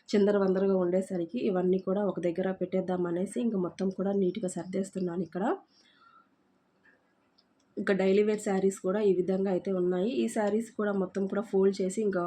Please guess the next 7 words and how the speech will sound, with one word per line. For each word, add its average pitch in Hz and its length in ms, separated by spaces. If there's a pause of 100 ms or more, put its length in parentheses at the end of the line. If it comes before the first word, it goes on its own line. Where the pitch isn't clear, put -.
(140)
ఒక 165 160
వరుసలో 190 380
పెట్టేద్దాం 185 520
అనేసి 180 300
మొత్తం 190 320
అయితే 190 200
తీసేస్తున్నాను. 185 720